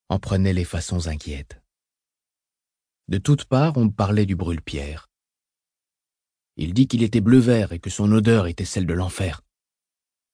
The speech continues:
Elpa est un idiot. Il dit qu'il va se suicider plutôt que d'accepter des yeux Tleilaxu. Je n'aime pas parler de ça. Muad'Dib est passé près de moi et m'a appelé par mon nom. Comment peut-il voir sans yeux ?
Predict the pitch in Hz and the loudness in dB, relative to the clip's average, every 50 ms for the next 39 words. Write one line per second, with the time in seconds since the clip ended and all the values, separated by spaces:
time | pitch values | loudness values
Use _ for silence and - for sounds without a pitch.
0 | _ _ - - 73 78 78 - 98 95 90 - 90 87 90 92 87 92 98 98 | _ _ -10 -8 -8 -6 -2 0 2 2 2 0 0 0 0 0 0 0 0 0
1 | 95 85 78 _ _ _ _ _ _ _ _ _ _ - 80 85 87 92 110 110 | 0 -2 -4 _ _ _ _ _ _ _ _ _ _ -6 -4 -2 2 4 4 4
2 | 107 107 101 90 90 101 95 - - 92 - - 95 92 - 104 95 104 113 120 | 4 2 -2 -2 0 0 0 0 -2 -4 -2 -2 -4 -2 0 0 2 4 4 4
3 | 117 - - 95 - 98 92 - 92 80 95 92 - - 95 - _ - 117 110 | 2 0 -4 -6 -4 -4 -2 -2 0 -2 -2 -2 0 -2 -4 -2 _ 2 2 2
4 | 104 104 98 90 90 101 104 101 - 98 98 98 92 92 90 - - - 90 87 | 4 2 0 2 2 2 2 2 0 0 0 0 0 -2 -2 -4 -6 -6 -4 -4
5 | 78 71 - _ _ _ _ _ _ _ _ _ _ _ _ _ _ - 90 107 | -6 -6 -10 _ _ _ _ _ _ _ _ _ _ _ _ _ _ -4 0 0
6 | 117 120 120 139 135 127 - 90 82 85 82 - - 85 80 82 - _ _ _ | 0 2 2 2 2 2 0 -4 -4 -6 -6 -6 -6 -8 -8 -8 -12 _ _ _
7 | _ _ _ _ _ _ _ _ _ _ _ - 117 147 151 160 151 151 208 214 | _ _ _ _ _ _ _ _ _ _ _ -2 2 4 4 4 4 4 4 6
8 | 170 135 120 - 143 151 151 - 170 160 - 131 131 127 135 143 170 208 233 220 | 6 4 4 4 2 2 2 2 0 2 2 2 2 2 2 2 2 2 2 2
9 | 175 135 127 131 139 147 - 170 175 - 151 135 139 143 147 156 156 160 160 131 | 2 2 2 2 2 2 2 2 2 2 2 2 4 6 6 8 8 8 6 4
10 | - _ _ _ _ _ _ _ _ _ _ _ _ _ _ _ _ _ _ _ | 0 _ _ _ _ _ _ _ _ _ _ _ _ _ _ _ _ _ _ _
11 | - - 175 196 175 117 - - 82 76 - - 92 87 90 78 82 90 101 107 | 2 4 4 6 6 4 2 -2 -6 -6 -4 -4 -4 -2 -2 -2 0 2 2 2
12 | 98 87 - - - 80 78 80 78 80 85 92 98 98 | 2 0 -4 -8 -8 -6 -6 -6 -6 -4 -4 -2 -4 -4